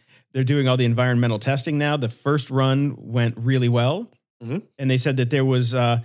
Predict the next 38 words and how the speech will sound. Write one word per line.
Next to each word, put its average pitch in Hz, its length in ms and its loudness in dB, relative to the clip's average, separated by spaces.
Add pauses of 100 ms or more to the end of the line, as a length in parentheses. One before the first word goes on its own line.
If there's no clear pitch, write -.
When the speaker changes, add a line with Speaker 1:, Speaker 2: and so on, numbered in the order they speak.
(360)
Speaker 1:
it 135 120 -2
had 135 180 0
an 123 140 -4
extremely 208 580 -2
small 165 380 0
amount 151 240 2
of 123 100 -2
local 147 320 -2
heating 117 580 -2 (120)
outside 127 480 -2
of 120 80 0
the 110 60 0
capsule. 131 460 -2
So 127 280 0
they're 120 120 2
not 123 220 0
worried 127 380 0
about 120 320 0
it, 113 120 -2
like, 113 180 -2
superheating 123 720 0
the 104 120 -2
ocean. 156 400 -2 (220)
Speaker 2:
Right. 87 160 -4
So 117 120 0
we're 101 120 4
not 101 160 0
gonna 95 120 -2
contribute 90 380 -6
to 80 80 -14
global 80 300 0
warming 73 260 -2
here, 76 220 -6 (180)
in 92 140 -4
theory. 78 300 -4 (200)
Speaker 1:
In 160 160 2
theory. 113 480 -4 (160)
Yeah. 104 240 -2